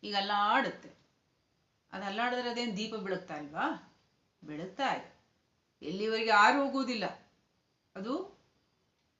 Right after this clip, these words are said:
ದೀಪ ನಶಿಸುವುದಿಲ್ಲ, ಅಂದ್ರೆ ಬೆಳಕು.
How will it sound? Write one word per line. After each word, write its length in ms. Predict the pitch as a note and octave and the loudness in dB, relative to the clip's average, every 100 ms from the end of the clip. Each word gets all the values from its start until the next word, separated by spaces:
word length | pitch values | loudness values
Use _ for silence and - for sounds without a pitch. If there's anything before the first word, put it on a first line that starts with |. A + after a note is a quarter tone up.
| _ _ _ - F3 | _ _ _ -12 0
ದೀಪ 240 | B3+ C#4 F3 - - _ _ _ _ _ _ _ _ | 2 4 2 0 -8 _ _ _ _ _ _ _ _
ನಶಿಸುವುದಿಲ್ಲ, 1000 | F#3 G#3 A#3 A#3 D4+ - D4+ D4 A#3 G#3 D3 | -8 -4 -2 2 0 0 0 0 0 -2 -4
ಅಂದ್ರೆ 180 | F3+ G3+ | -6 -4
ಬೆಳಕು. 340 | G#3+ A#3+ - | 0 0 -2